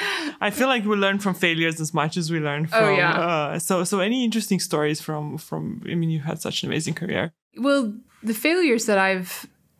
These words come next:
Speaker 1: have really attached myself to and swore I would never make that mistake again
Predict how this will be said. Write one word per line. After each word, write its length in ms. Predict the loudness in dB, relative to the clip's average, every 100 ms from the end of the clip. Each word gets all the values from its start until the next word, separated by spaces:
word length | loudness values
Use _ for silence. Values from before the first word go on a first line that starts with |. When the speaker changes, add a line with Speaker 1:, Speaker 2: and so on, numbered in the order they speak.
| -8
Speaker 1:
have 400 | -2 0 0 2
really 540 | 4 6 6 4 2 0
attached 540 | -2 0 0 0 2
myself 540 | 2 4 4 4 4 2
to 400 | 4 4 4 4
and 220 | 4 4
swore 480 | 2 2 4 6 4
I 80 | 2
would 180 | 2 4
never 360 | 4 4 4
make 180 | 4 4
that 160 | 2 2
mistake 400 | 0 2 2 2
again 420 | 4 4 4